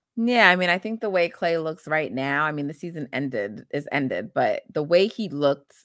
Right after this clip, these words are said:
in the last two games of the season, I think he finally hit his stride, you know? Um,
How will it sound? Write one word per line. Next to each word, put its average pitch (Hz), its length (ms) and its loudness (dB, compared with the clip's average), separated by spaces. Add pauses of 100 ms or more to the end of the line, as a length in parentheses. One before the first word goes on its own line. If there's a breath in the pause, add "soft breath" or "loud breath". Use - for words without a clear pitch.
(200)
in 151 140 -4
the 139 80 0
last 131 380 0
two 147 100 -6
games 131 260 -4
of 135 100 -6
the 127 100 -8
season, 165 600 -6
I 135 180 -4
think 139 280 -2
he 139 160 -6
finally 127 380 -4
hit 156 140 -4
his 98 120 -8
stride, - 720 -6
you 147 140 -6
know? 135 380 -2 (560 loud breath)
Um, 139 600 4